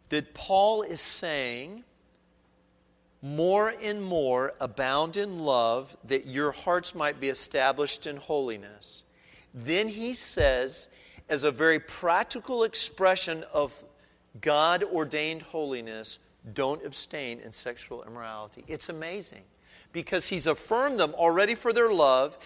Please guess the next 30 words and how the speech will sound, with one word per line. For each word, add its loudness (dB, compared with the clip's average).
and -6
he -2
says, 0
"Keep -6
abounding 2
in -2
love, 6
that -2
your 2
hearts 4
might 0
be -2
established 2
in -6
holiness." -2
And 0
here 0
is -2
a 2
very 4
important -2
and -4
legitimate -2
expression -4
of -12
holiness, -6
that -6
you -8
not -4
touch, -16